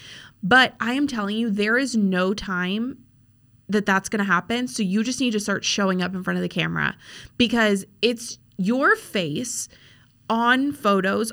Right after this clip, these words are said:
on social media, brings that build, that know, like, and trust factor up by so much more than just a graphic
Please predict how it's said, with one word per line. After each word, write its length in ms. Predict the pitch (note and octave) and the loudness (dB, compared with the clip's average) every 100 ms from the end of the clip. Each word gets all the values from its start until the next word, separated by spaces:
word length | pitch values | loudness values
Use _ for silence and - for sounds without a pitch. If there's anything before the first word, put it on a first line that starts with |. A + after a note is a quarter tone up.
| - | -2
on 240 | G#3+ A3 | 0 0
social 360 | A#3 B3 - A#3 | 0 -2 -2 -2
media, 520 | F#3 E3+ G#3 A3+ A#3+ - - - - F3+ | -2 -2 -2 -2 -4 -8 -20 -20 -12 -8
brings 680 | E3+ G#3 A3 A#3+ C#4+ D#4+ G#3 | -4 0 2 2 0 -2 0
that 340 | G3+ G3+ F#3 | 0 0 0
build, 260 | G#3+ G#3 - | 0 0 -4
that 240 | G#3 F#3+ | -2 0
know, 160 | G3 G#3 | 2 2
like, 240 | A3 A3+ | 2 0
and 120 | A3+ G3+ | -2 -2
trust 300 | G3+ F3+ - | -4 -4 -2
factor 380 | A3+ A3+ C4+ B3 | -2 -2 -2 0
up 240 | C4+ - - | -2 -4 -6
by 220 | G3 G#3 | 0 0
so 560 | G3+ - - - A#3 A#3 | 0 -6 -6 0 0 2
much 340 | A#3 G#3+ - | 0 -2 -2
more 460 | G#3+ F3 F3+ A3 C#4+ - - A#3 | -2 2 4 4 4 -4 -16 -2
than 300 | F#3 B3+ A3+ | 6 6 6
just 360 | G#3 A3 G#3+ B3+ | 4 0 0 0
a 140 | G#3+ | 0
graphic 720 | F#3 E3 D3 G3 C#4 D#4 E4+ | 0 0 0 0 2 2 0